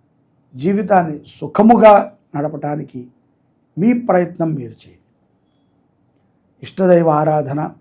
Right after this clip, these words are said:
ముఖ్యంగా దేవీ ఆరాధన, వివాహం కానటువంటి వారు, అనారోగ్యంతో ఉన్నటువంటి వారు, దుస్వప్న బాధలతో బాధపడుతున్నటువంటి వారు ఈ యొక్క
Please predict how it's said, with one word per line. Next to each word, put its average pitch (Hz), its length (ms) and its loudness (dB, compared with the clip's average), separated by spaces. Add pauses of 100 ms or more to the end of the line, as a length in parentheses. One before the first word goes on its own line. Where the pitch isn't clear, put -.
(720)
ముఖ్యంగా 208 460 0 (240)
దేవీ 170 280 -2 (140)
ఆరాధన, 135 400 -8 (1000)
వివాహం 190 400 4 (140)
కానటువంటి 160 640 0
వారు, 147 220 -4 (520)
అనారోగ్యంతో 156 800 0
ఉన్నటువంటి 139 520 -12
వారు, 135 200 -14 (460)
దుస్వప్న 233 680 2 (140)
బాధలతో 175 460 4 (140)
బాధపడుతున్నటువంటి 139 920 -12
వారు 156 240 -2 (1300)
ఈ 170 140 -4
యొక్క 170 200 -4